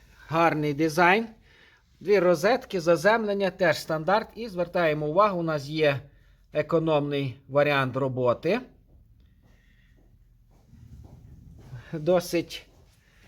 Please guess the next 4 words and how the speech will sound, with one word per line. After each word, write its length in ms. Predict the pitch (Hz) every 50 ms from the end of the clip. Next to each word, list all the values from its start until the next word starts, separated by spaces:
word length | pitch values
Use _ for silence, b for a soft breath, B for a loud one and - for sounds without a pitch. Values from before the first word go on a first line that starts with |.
| b b b b b -
дизайновий 600 | 147 160 139 160 170 165 160 151 139 135 143 151
варіант, 280 | 175 190 196 202 208 208 - - -
досить 340 | 165 196 202 - 185 165 175
неважкий. 880 | 180 190 185 165 156 147 - - - - 147 139 147 175 220 220 -